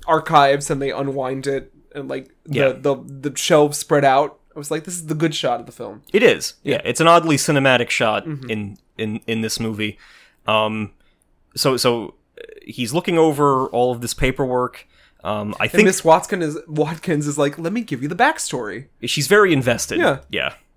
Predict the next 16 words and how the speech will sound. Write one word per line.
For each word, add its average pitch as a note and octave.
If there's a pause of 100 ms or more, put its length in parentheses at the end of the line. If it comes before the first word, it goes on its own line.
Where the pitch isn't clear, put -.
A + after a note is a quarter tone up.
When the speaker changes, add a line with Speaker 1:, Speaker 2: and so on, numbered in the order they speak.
(160)
Speaker 1:
"I G3
don't C4
know B3+
anything B3
about A#3
this, D#3
but D3
I D3
do D#3
know E3
about B2+
this." -
Speaker 2:
Yeah. F#2+ (500)
So -
this D#3
was, E3